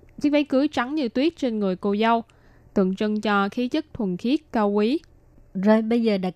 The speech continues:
Speaker 2: câu cho từ cuối cùng, Bái Xuệ Công Chủ, tức là công chúa Bạch Tuyết. "Nì ý định thính qua Bái Xuệ Công Chủ de故事吧."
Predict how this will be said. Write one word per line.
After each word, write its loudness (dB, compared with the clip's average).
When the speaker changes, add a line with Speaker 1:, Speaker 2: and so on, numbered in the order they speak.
Speaker 2:
câu 4
cho -2
từ 0
cuối 4
cùng, 2
Bái 4
Xuệ 0
Công 4
Chủ, -4
tức 2
là -2
công 2
chúa 2
Bạch -6
Tuyết. 4
"Nì 4
ý 0
định 4
thính 6
qua 2
Bái 2
Xuệ -2
Công 2
Chủ -2
de -4
故 6
事 -2
吧." -8